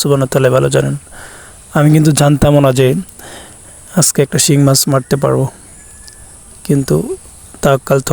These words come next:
আলাল্লাহ, আল্লাহর উপর ভরসা করে আমি পুকুরে বড়শি পাললাম। দিন শেষে আল্লাহ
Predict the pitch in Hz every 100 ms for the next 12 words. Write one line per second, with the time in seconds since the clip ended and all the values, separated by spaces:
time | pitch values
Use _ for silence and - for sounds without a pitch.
0 | 139 131 127 139 185 - - - - -
1 | - - - - - - 147 147 139 160
2 | 143 131 143 135 139 - 147 147 135 131
3 | 143 196 - - - - - - - -
4 | - - - - - - - - - -
5 | - - - - - - 139 147 135 147
6 | - - - 196 143 139 - 143 143 139
7 | 147 233 - - - - - - - -
8 | - - - - - - - - - -
9 | - - 131 143 139 156 - 143 135 -
10 | - - 165 147